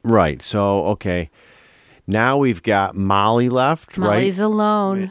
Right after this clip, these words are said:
Speaker 1: In the house.
Speaker 2: Yeah, 'cause she's the goody two-shoes. She's a rule follower. So she doesn't, like, go 'cause Mister Slauson specifically said, "Don't leave."
Speaker 1: Oh, that's right. But
Speaker 2: Yeah.
Speaker 1: she does.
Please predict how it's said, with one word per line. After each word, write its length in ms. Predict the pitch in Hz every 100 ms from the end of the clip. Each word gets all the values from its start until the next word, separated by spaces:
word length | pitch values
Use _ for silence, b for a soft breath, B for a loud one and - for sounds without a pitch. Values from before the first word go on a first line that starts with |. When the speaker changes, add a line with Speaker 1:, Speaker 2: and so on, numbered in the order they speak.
| -
Speaker 1:
In 140 | 113
the 80 | 123
house. 520 | 107 104 104 110 -
Speaker 2:
Yeah, 280 | 190 180 175
'cause 180 | - 190
she's 340 | 208 202 190
the 100 | 214
goody 260 | 196 202 196
two-shoes. 480 | - 226 - 196 175
She's 380 | 180 175 175 185
a 60 |
rule 440 | 180 185 202 202 196
follower. 840 | - 185 175 180 180 185 202 202 _ _ _ _ _ _ _ _ _
So 100 | -
she 140 | -
doesn't, 360 | 190 180 180 180
like, 220 | 185 180
go 260 | - 190 175
'cause 200 | 180 170
Mister 180 | 165 185
Slauson 480 | - 147 180 180
specifically 580 | 160 175 - 202 220 226
said, 280 | 208 254 220
"Don't 280 | 185 170 -
leave." 460 | 185 190 165 170 - _ _ _ _ _ _ _ _ _ _ -
Speaker 1:
Oh, 280 | 95 92 92
that's 280 | 90 - -
right. 300 | 87 85 -
But 120 | 92
Speaker 2:
Yeah. 120 | 87 85
Speaker 1:
she 180 | 90 76 - _ _ _ -
does. 840 | 101 95 80 67 71 - -